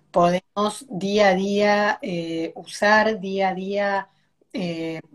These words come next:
tomarlas, activarlas para mejorar, para estar bien, sin perjuicio de tener una enfermedad. Creo que tiene que ver con una vida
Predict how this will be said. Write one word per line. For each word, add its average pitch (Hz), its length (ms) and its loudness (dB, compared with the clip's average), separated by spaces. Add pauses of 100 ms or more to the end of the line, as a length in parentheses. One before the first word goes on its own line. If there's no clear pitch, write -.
(460)
tomarlas, 220 720 2
activarlas 214 840 -4
para 165 220 -8
mejorar, 208 640 -4
para 170 180 -8
estar 180 300 -8
bien, 226 400 -6 (340)
sin 269 380 -2
perjuicio 190 440 -6
de 175 60 -6
tener 175 320 -6
una 170 240 -4
enfermedad. 175 600 2
Creo 180 180 2
que 175 100 -6
tiene 180 180 -6
que 175 100 -4
ver 175 140 -2
con 180 220 -2
una 175 180 -2
vida 180 480 -4